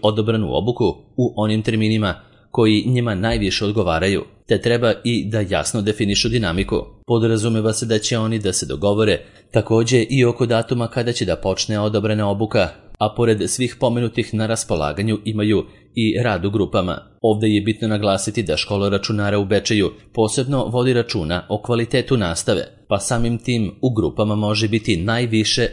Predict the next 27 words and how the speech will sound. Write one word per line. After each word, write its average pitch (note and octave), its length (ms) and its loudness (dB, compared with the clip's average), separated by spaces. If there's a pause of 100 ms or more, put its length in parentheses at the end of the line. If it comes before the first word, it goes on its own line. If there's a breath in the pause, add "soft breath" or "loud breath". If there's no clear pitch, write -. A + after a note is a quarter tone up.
osmoro A2+ 520 2
polaznika, F#2 600 -2 (340 loud breath)
a A2+ 140 0
minimum A2+ 600 0
ih B2+ 200 -2
mora G#2 320 0
biti A2 240 0
četvoro, - 400 0 (340 soft breath)
da A2 140 2
bi G2+ 220 0
nastava A#2 600 0
uopšte A2+ 440 2
mogla F#2+ 340 -2
da G#2+ 120 0
počne, F#2+ 360 0 (280)
to E2+ 120 0
jest G#2+ 420 2
da B2 160 0
bi B2 100 0
se B2+ 160 0
formirala A#2+ 720 0
određena F#2+ 560 0
grupa. G#2+ 340 2 (320)
U B2 100 2
tom A2+ 220 0
slučaju G#2+ 500 2
su A2+ 260 2